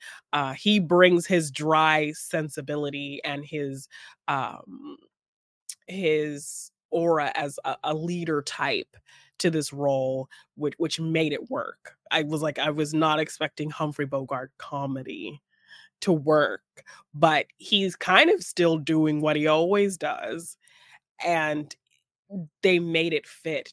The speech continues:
to what this film was trying to do, which just made it really fun. So, m-,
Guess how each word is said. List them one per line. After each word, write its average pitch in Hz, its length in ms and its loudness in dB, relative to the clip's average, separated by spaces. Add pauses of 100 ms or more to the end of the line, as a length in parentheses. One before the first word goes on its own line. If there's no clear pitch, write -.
to 160 120 -4
what 147 360 -4
this 151 280 -6
film 180 400 -2
was 139 160 -10
trying 143 380 -8
to 147 100 -14
do, 135 460 -8 (340)
which 147 300 -6
just 147 380 -12
made 147 300 -6
it 120 200 -6
really 143 400 -10
fun. - 240 -10 (120)
So, 170 320 0 (680)
m-, 214 220 -10